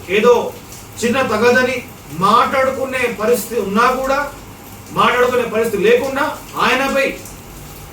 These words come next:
ఇంత కిరాతకంగా నమ్మించి ఏదో మేము, మేము కూడా చేయమన్నట్టు చేసేసి ఒక సినిమా లెవెల్లో ఆయనని కిడ్నాప్ చేస్తున్న తీరు మాత్రం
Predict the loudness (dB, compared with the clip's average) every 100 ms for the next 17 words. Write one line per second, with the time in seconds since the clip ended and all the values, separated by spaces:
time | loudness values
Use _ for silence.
0 | -10 -6 -4 -2 -2 0 0 0 0 0
1 | 0 -2 -4 0 2 4 2 2 0 -2
2 | -6 -16 -20 -20 -20 -20 -20 -18 -18 -18
3 | -18 -18 -20 -20 -20 -20 -14 0 4 6
4 | 4 2 -2 0 0 0 0 2 6 6
5 | 4 0 -2 2 2 4 2 -2 -4 -14
6 | -18 -20 -20 -20 -20 -20 -20 -18 -18 -18
7 | -16 -16 -18 -18 -16 -8 -2 2 2 0
8 | 0 2 4 4 4 4 2 0 -2 -10
9 | -4 -2 -2 -4 -6 0 0 0 -2 -2
10 | -4 -2 2 2 4 2 2 -2 -4